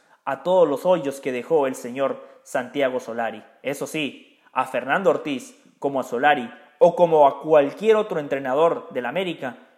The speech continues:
hay que exigirle, hay que exigirle que juegue mejor, hay que exigirle que mantenga el ritmo que impuso ante Necaxa, pero fundamentalmente hay que exigirle resultados, porque Fernando Ortiz ya se dio cuenta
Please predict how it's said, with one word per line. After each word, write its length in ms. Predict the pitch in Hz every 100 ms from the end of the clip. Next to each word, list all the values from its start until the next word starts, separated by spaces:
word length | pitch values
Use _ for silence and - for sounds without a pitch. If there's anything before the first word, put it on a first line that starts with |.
| _ _
hay 180 | - 175
que 100 | 180
exigirle, 640 | 170 151 185 170 131 110 - _ _ _
hay 180 | 190 208
que 80 | 208
exigirle 500 | - 175 208 196 180
que 80 |
juegue 260 | 160 180 180
mejor, 480 | 160 175 139 - - - _ -
hay 160 | 190
que 100 | 202
exigirle 500 | 208 185 - 214 196
que 100 | 180
mantenga 520 | 156 143 156 214 214 185
el 80 |
ritmo 360 | - 196 202 185
que 80 | 156
impuso 380 | 147 185 202 160
ante 160 | 156
Necaxa, 500 | 135 127 190 190 139
pero 160 | 147 139
fundamentalmente 1080 | 143 135 123 120 165 175 180 147 120 - _ _ _
hay 180 | - 165
que 100 | 165
exigirle 560 | 160 143 127 170 160 147
resultados, 680 | 131 - 120 143 135 113 - - _
porque 280 | - 170 170
Fernando 420 | 160 160 185 226
Ortiz 420 | 208 180 202 - - _ _ _ _ _
ya 120 | 170
se 120 | 170 156
dio 180 | 151
cuenta 440 | 147 151 127 107